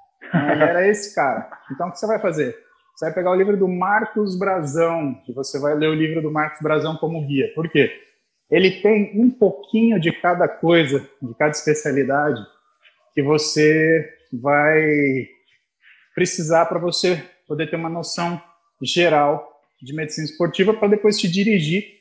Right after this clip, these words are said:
pra aquilo que você gostar de estudar dentro da medicina esportiva. Se for fisiatria, se for ortopedia, se for cardiologia, se for metabólico, endócrino,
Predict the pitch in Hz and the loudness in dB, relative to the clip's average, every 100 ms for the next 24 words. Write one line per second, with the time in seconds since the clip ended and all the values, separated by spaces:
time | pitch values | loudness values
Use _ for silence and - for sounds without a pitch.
0 | _ - 175 208 226 - 220 202 - 180 | _ -4 2 2 2 0 2 2 2 2
1 | 190 202 196 - 147 160 151 160 - 156 | 2 2 -4 -6 -4 -4 -4 -8 -6 -6
2 | 151 143 165 147 - 151 - 123 104 - | -6 -8 -8 -6 -2 0 0 -2 -2 -4
3 | - - - - - 170 165 156 160 151 | -4 -6 -10 -12 -2 0 0 0 2 2
4 | 180 180 165 151 - 151 151 156 156 135 | 0 4 6 6 4 0 0 -2 -2 -2
5 | 131 175 135 - 151 147 147 143 151 139 | 0 2 0 0 -4 0 0 2 2 2
6 | 117 165 151 - 139 156 156 156 143 139 | 0 0 0 -2 -4 -2 -2 -2 -2 0
7 | 143 156 151 147 139 147 165 160 - 143 | 0 2 0 -2 -2 0 0 0 -2 -4